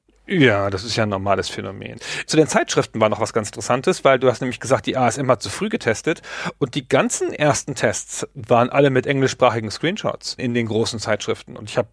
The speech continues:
dann im Nachhinein, als ich es nochmal angeguckt hab, vermutet, die haben alle irgendwie frühe Versionen damals gehabt, was damals ja noch nicht so ganz üblich war, dass man U-S-Versionen gemacht hat. Das war dann der deutsche Vertrieb, Softgold,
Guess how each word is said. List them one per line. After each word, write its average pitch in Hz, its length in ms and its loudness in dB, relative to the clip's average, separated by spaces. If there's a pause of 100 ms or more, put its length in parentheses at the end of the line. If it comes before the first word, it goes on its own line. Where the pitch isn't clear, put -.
(120)
dann 123 160 2
im 117 100 -2
Nachhinein, 156 400 4
als 156 140 2
ich - 60 -8
es - 40 -18
nochmal 123 240 0
angeguckt 143 240 -6
hab, 143 140 -6
vermutet, 135 480 0
die 117 100 0
haben 107 160 0
alle 190 240 6
irgendwie 117 420 2
frühe 143 380 2
Versionen 117 480 2
damals 104 380 2
gehabt, 113 200 0
was 110 140 -4
damals 113 340 2
ja 110 80 2
noch 107 120 -2
nicht 135 160 -4
so 151 100 0
ganz 107 300 0
üblich 113 340 -8
war, 98 220 0 (420)
dass 110 140 -2
man 113 160 4
U-S-Versionen 107 640 2
gemacht 107 340 -8
hat. - 160 -12 (160)
Das - 160 -12
war 110 100 4
dann 107 140 4
der 110 80 2
deutsche 117 240 2
Vertrieb, 160 420 -2
Softgold, - 580 2